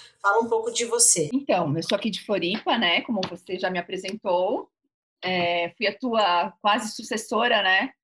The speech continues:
Speaker 2: Aqui de Floripa, no Hub Imobiliário.
Speaker 1: <laughs>
Speaker 2: É, e eu sou corretora, aliás, sou uma corretora, é, eu sou corretora recente no mercado imobiliário.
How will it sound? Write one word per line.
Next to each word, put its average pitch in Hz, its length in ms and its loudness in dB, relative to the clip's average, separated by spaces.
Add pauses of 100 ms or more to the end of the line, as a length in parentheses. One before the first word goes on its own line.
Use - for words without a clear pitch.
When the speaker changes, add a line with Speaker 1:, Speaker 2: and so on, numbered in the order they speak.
Speaker 2:
Aqui 214 180 -10
de 220 160 -8
Floripa, 202 520 -2
no 202 100 -8
Hub 208 280 0
Imobiliário. 190 480 0 (240)
Speaker 1:
<laughs> 285 460 2 (200)
Speaker 2:
É, 196 380 4
e 247 480 4
eu 240 80 0
sou 285 140 2
corretora, 277 580 4
aliás, 214 280 4
sou 285 120 0
uma 226 100 4
corretora, 220 760 4
é, 190 600 4
eu 202 60 0
sou 196 140 -4
corretora 226 200 4
recente 247 480 4
no 214 80 2
mercado 196 300 2
imobiliário. 196 760 4